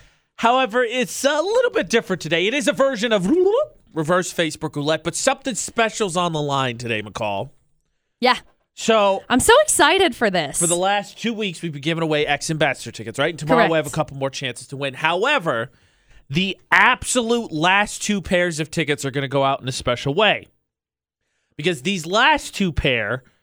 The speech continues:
Speaker 1: are not just anywhere.
Speaker 2: Nope.
Speaker 1: They're next to
Speaker 2: Us.
Speaker 1: A J and McCall.
Speaker 2: So you can come sit next to us.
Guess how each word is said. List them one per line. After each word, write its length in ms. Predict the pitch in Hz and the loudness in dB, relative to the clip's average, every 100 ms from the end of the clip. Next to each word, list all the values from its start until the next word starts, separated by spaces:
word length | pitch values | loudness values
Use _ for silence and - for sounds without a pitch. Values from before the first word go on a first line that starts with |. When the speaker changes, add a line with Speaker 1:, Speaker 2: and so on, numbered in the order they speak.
| _ _ _ _ _ _ _ _ | _ _ _ _ _ _ _ _
Speaker 1:
are 120 | 151 | 0
not 240 | 156 190 196 | 2 2 2
just 260 | 190 180 - | -2 -2 -2
anywhere. 680 | 185 151 101 101 87 120 _ - | -2 -2 -4 -6 -6 -8 _ -2
Speaker 2:
Nope. 240 | 220 202 _ _ _ | 0 0 _ _ _
Speaker 1:
They're 140 | 143 143 | -2 2
next 340 | 151 151 - | 0 -2 -8
to 400 | 147 127 117 123 - - | -4 -4 -4 -8 -12 0
Speaker 2:
Us. 500 | 415 427 311 - - - | 4 4 2 -2 -6 -2
Speaker 1:
A 160 | 131 | 0
J 240 | 127 123 110 | 0 0 -2
and 120 | 98 | -2
McCall. 300 | 101 151 131 | -2 0 2
Speaker 2:
So 60 | 294 | 2
you 120 | 330 | 0
can 120 | 339 | 2
come 140 | 381 | 0
sit 180 | 370 415 | 2 0
next 200 | 381 403 | 0 2
to 120 | 453 370 415 466 | 2 6 6 6
us. 360 | 311 - - | 2 -2 -6